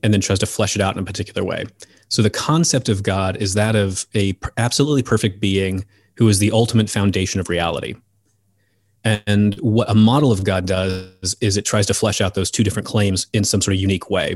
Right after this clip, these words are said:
So it's gonna tell you in some kind of unique way what it means for God to be perfect,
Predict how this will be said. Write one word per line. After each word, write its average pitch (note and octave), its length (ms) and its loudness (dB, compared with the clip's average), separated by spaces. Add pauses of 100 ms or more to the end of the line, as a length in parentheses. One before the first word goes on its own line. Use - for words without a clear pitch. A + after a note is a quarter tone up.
(160)
So G2 380 0 (320)
it's - 120 -4
gonna G2 140 0
tell G#2+ 180 2
you G2 280 0
in G2+ 60 0
some G#2 120 2
kind F#2+ 120 2
of F#2+ 60 2
unique G2 300 2
way G2+ 140 2
what F#2+ 100 2
it F#2+ 40 -2
means F#2+ 160 -2
for - 80 -6
God F#2 100 0
to F2+ 60 -4
be F2 80 -6
perfect, G2 520 -2